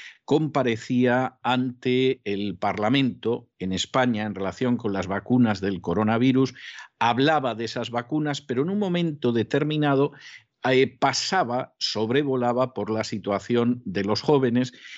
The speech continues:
y decía que, por ejemplo, él estaba convencido de que, eh, los jóvenes y los niños habían muerto más como consecuencia de las vacunas y de otras cuestiones que del covid.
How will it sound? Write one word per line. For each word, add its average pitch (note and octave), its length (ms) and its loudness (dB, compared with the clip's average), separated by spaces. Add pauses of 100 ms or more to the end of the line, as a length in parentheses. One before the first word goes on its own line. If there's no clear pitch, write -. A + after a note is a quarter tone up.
(120)
y B2+ 120 4
decía D#3+ 320 2
que, C3+ 100 -2
por A#2+ 160 0
ejemplo, C#3+ 360 0
él C#3 100 4
estaba C3 360 0
convencido A#2+ 840 2 (320)
de B2 400 2
que, C#3+ 480 0
eh, A2 340 0
los A#2 280 0
jóvenes C#3+ 640 2
y A2+ 60 0
los G#2+ 260 0
niños C3+ 760 4
habían B2 380 2
muerto A#2+ 640 0
más B2+ 320 0
como G2 320 -6
consecuencia A#2 560 0
de A#2 40 0
las A2 140 -2
vacunas A#2+ 540 2 (260)
y A2+ 140 2
de B2 120 4
otras B2+ 340 0
cuestiones B2 840 0
que F#2+ 140 0
del E2+ 260 -2
covid. - 320 -2